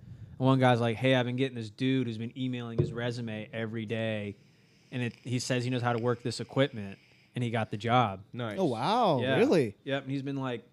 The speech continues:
Speaker 1: ground floor in Barstool.
Speaker 2: Yeah, 'cause you, but you, but you stand out for that. You know what I mean?
Speaker 1: Yeah.
Speaker 2: Instead of, instead of them be like, "All right, well, let's go find somebody." Instantly, the dude's like, "Holy shit, like, there's this dude that's been annoying the shit out of everybody
Speaker 1: Yeah.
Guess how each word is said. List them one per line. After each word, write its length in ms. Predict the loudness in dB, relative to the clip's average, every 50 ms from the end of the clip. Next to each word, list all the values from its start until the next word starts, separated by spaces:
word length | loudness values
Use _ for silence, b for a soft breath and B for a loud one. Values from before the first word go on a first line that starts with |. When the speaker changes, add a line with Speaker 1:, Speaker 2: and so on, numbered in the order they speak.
| _ _ -12
Speaker 1:
ground 320 | -10 -8 -8 -8 -8 -10
floor 320 | -12 -10 -6 -6 -4 -4 -6
in 80 | -6 -8
Barstool. 720 | -6 -6 -6 -6 -6 -8 -12 -14 -14 -14 -12 -12 -14 -16 _ _ _
Speaker 2:
Yeah, 220 | _ 4 4 4 4
'cause 260 | 6 4 6 6 8
you, 160 | 6 6 6
but 220 | 6 4 4 6
you, 260 | 6 4 4 4 2 -2 0
but 100 | 0 2
you 120 | 4 4 2
stand 340 | 2 4 6 6 6 6
out 160 | 6 4 4 2
for 120 | 0 -4
that. 180 | -4 -2 -2 2
You 80 | 6 6
know 60 | 8
what 100 | 8 8
I 60 | 6
mean? 260 | 6 6 4 4 4 2 -2
Speaker 1:
Yeah. 300 | -8 -10 -8 -10 -12 -14 -10 _
Speaker 2:
Instead 360 | -2 -2 -2 2 4 6 8 8
of, 320 | 8 8 6 2 -2 -6 -8 -6
instead 380 | -4 -4 -4 -2 0 2 2 4
of 220 | 4 4 2 2
them 180 | 2 2 4 4
be 80 | 2
like, 160 | 2 2 0 0
"All 60 | 2
right, 200 | 0 0 0 -2
well, 140 | -2 0 2
let's 140 | 2 2 4
go 140 | 2 0 2
find 300 | 2 2 4 4 4 4
somebody." 520 | 2 0 0 0 -2 -2 -2 -2 -4 -6 B B B B B B B 6
Instantly, 420 | 8 8 8 6 4 2 0 2
the 100 | 0 2
dude's 220 | 4 6 6 6 4
like, 100 | 2 4
"Holy 220 | 4 4 4 4
shit, 300 | 0 -2 -2 -2 -2 -2
like, 220 | -4 -4 -4 -4 -6 -12 -4
there's 180 | -2 -2 -2 0
this 100 | -4 -6
dude 220 | -2 0 0 0
that's 120 | 0 -2 -2
been 100 | -4 -4
annoying 240 | -2 -2 -2 -2 -2
the 60 | -4 -4
shit 180 | -4 -2 0
out 140 | 0 0 0
of 80 | -2 -4
everybody 500 | -4 -4 -4 -4 -4 -4 -4 -4 -6 -8 _ -20 _ _ _ _ _ _ _ _ _
Speaker 1:
Yeah. 340 | -8 -6 -6 -6 -8 -10